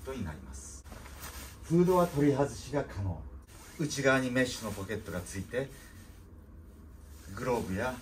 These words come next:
ビーニーなどを入れておくことができます。いかがですか？かっこいいですね。ラーレインシュレーテッドジャケット。ブラックカラーとアーキテリクスラーレインシュレーテッドジャケット、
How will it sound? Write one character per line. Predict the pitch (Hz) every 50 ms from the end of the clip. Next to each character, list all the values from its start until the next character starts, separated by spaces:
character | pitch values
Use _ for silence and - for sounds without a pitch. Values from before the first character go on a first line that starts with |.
| - - - - -
ビ | - 117
ー | 113 110 104
ニ | 104 101
ー | 98
な | 98 95
ど | - 107 123 127
を | 113
入 | 95
れ | 76 80
て | 80 - - 92
お | 82
く | 76 73 - -
こ | - -
と | - -
が | - 90 78 - - - -
で | 80
き | 71 -
ま | 67 -
す。 | - - - - - - - - - - - - 101
い | 101
か | 104 107
が | 92
で | 80 78
す | - -
か？ | 110
か | 120 123 120 - - - - - - -
っ | -
こ | - 170
い | 180
い | 165
で | 147
す | - - -
ね。 | 90 85 - - - - - - - - - -
ラ | 110 127 123 117
ー |
レ | 98 92 80 76 104 117
イ |
ン | 117
シ | 110 - 95
ュ |
レ | 101 95
ー | -
テ | 98
ッ | 95 - -
ド | - 135 156 156 - - - - - - -
ジ | - -
ャ | 110
ケ | - 90
ッ | -
ト。 | - - - - - - - - - - - - - - - - - - - - - - - - -
ブ | -
ラ | 120 117 110
ッ |
ク | 107 - -
カ | - 113 107
ラ | 95 87
ー | 80
と | - 131 143 160 - - - - - - - - - - - - - - - - - - - -
ア | 139 139
ー | 135 127
キ | - -
テ | 131 120
リ | 120
ク | 110
ス | - - - 95 107
ラ | 131 135 135 123
ー | 101 90 85
レ | 101 117
イ |
ン | 123
シ | 123 - -
ュ |
レ | 113 107
ー | 101
テ | 104
ッ | 98 98
ド | 101
ジ | 98 - 104
ャ | 95
ケ | - 82
ッ | 80 - -
ト、 | - 123 143